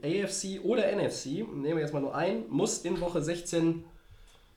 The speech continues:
die Segel streichen und ist raus? Und wir klammern jetzt vielleicht mal die Jets und die Raiders, die e-, eher so ein bisschen hinten dran sind, klammern wir mal aus. Aber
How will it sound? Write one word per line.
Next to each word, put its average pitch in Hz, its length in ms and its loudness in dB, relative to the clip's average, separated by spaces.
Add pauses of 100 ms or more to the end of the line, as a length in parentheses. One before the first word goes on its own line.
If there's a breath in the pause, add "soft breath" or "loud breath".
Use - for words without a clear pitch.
die 202 120 -2
Segel 285 340 2
streichen 131 560 2
und 151 100 0
ist 160 200 -2
raus? 175 480 2
Und 139 160 -6
wir 143 80 -2
klammern 165 320 4
jetzt 160 140 -2
vielleicht 147 200 0
mal 151 80 -2
die 127 140 -2
Jets 147 300 -2
und 139 220 -2
die 139 80 0
Raiders, 143 480 2
die 139 280 -2
e-, - 440 -10
eher 151 120 -4
so 143 80 0
ein 139 40 -2
bisschen 139 220 -4
hinten 135 140 0
dran 139 160 -2
sind, 135 300 -8
klammern 139 260 -2
wir 127 60 -2
mal 127 100 -2
aus. 135 240 6
Aber 107 260 -6